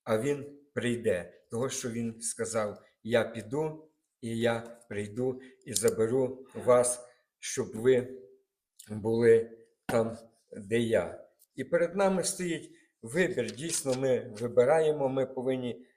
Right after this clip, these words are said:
вибрати для себе, як ми його чекаємо. Сьогодні багато людей не чекають приходу нашого Спасителя Ісуса. Коли з ними спілкуюся, то вони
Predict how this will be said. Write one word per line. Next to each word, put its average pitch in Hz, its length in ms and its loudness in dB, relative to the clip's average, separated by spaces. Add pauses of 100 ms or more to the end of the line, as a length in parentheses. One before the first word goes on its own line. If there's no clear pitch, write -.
(160)
вибрати 143 480 -2
для 120 200 -4
себе, 120 640 2
як 127 360 2
ми 135 120 -4
його 113 180 -6
чекаємо. 92 640 -10 (220)
Сьогодні 156 440 -4
багато 151 400 -2
людей 135 600 -2 (280)
не 135 140 0
чекають 135 580 0
приходу 104 420 -8
нашого 101 360 -6
Спасителя - 580 -12
Ісуса. 101 500 -10
Коли 135 380 0
з 110 80 -12
ними 135 260 -4
спілкуюся, 135 840 -4 (340)
то 120 100 -2
вони 131 440 -2